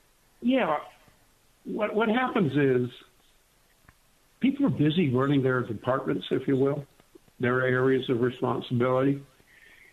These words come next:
and they don't really get to know each other that well. Sure, sometimes they go on a boondoggle retreat as a team, right? But that's, you know, that's just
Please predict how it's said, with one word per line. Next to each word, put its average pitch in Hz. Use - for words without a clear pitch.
and 147
they 160
don't 233
really 196
get 170
to 170
know 160
each -
other -
that 120
well. 110
Sure, 254
sometimes 170
they 156
go 143
on 139
a 127
boondoggle 139
retreat 135
as 120
a 131
team, 131
right? 123
But 170
that's, 185
you 185
know, 143
that's 160
just 147